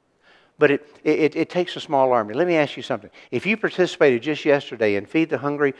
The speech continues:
or if you participated in our fall festival in some way, will you slip your hand up real quick? Just slip it. Look around, folks. Look around, okay? That's, that's just one weekend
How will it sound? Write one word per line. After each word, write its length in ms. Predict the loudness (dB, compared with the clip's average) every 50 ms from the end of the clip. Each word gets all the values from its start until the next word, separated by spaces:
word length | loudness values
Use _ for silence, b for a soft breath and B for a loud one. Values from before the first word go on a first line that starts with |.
| B B B
or 100 | -6 -6
if 100 | -4 -2
you 100 | -4 -4
participated 680 | -4 -6 -4 -2 -2 -2 -2 -2 0 0 2 2 0 -4
in 80 | -6
our 80 | -6 -6
fall 300 | 0 2 4 4 4 2
festival 480 | 2 0 0 0 -2 -6 -14 -10 -8 -8
in 120 | -8 -8
some 260 | -4 -4 -4 -2 0
way, 120 | -2 -4 B B B B -4
will 80 | -4
you 80 | -2 -2
slip 240 | 0 0 0 0 2
your 80 | 2
hand 140 | 4 4 4
up 100 | 2 2
real 120 | 0 -2
quick? 260 | 0 0 0 0 -2 -6 _ _ _ _ _
Just 160 | -14 -12 -2
slip 160 | -2 -2 -2 -2
it. 80 | -6 -8 _
Look 160 | -2 0 4
around, 220 | 4 6 6 4 6
folks. 340 | 4 4 4 4 0 -8 -20 _ _ _ _ _
Look 120 | -2 0 4
around, 320 | 6 6 6 6 4 0 -6 -18 _ _ _ _ _ -18
okay? 360 | -18 0 4 4 4 4 2 -2 b b b b b b b b b _
That's, 260 | 2 2 2 2 0
that's 240 | 0 0 0 0 0
just 260 | 0 0 0 0 -2
one 380 | -2 0 2 4 4 4 2 2
weekend 640 | 0 0 0 -2 -2 0 2 2 2 2 0 -4